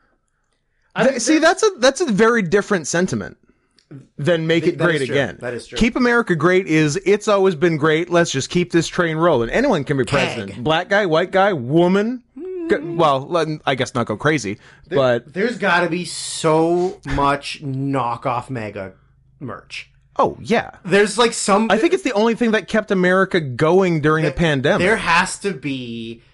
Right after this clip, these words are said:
Speaker 1: liberals who have <laughs> made money off of manufacturing fake maga merch.
Speaker 2: One hundred percent, and I support it. I mean, there's
Speaker 1: Yeah.
Speaker 2: an,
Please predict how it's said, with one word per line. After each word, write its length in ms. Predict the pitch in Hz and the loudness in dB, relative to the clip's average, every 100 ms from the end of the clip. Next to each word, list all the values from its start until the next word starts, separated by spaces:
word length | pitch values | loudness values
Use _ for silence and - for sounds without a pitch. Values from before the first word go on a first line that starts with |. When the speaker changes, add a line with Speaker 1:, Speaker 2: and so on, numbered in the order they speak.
| _ _ - - _ - | _ _ -20 -20 _ -14
Speaker 1:
liberals 1120 | 143 160 190 123 117 78 - - - - - _ | -4 0 0 0 -8 -12 -18 -18 -16 -16 -20 _
who 160 | - 160 | -2 0
have 200 | 160 127 | 0 -2
<laughs> 0 | |
made 600 | 139 147 156 156 160 160 | -6 -2 0 0 -2 -4
money 760 | 156 147 139 120 107 107 110 - _ _ _ - | -2 -2 -2 -4 -10 -14 -18 -20 _ _ _ -6
off 320 | 147 143 147 | -2 -2 -2
of 200 | 143 127 | -6 -6
manufacturing 1200 | 139 135 135 135 135 127 127 - 135 123 120 117 - _ _ - _ | -4 -4 -4 -6 -4 -6 -6 -8 -10 -8 -12 -16 -20 _ _ -20 _
fake 300 | 151 139 131 | -2 -2 -8
maga 340 | 127 117 110 | -8 -8 -10
merch. 240 | 98 87 - | -12 -14 -2
Speaker 2:
One 220 | 160 151 | 0 0
hundred 480 | 139 170 180 175 160 | -2 0 2 2 2
percent, 460 | 151 - 151 151 | -2 0 0 2
and 140 | 135 127 | 0 0
I 180 | 123 135 | 2 0
support 400 | 135 117 143 104 | -2 -2 -2 0
it. 40 | |
I 40 | |
mean, 220 | 127 160 156 | 0 0 2
there's 200 | 175 220 | 2 2
Speaker 1:
Yeah. 100 | |
Speaker 2:
an, 100 | 226 | -4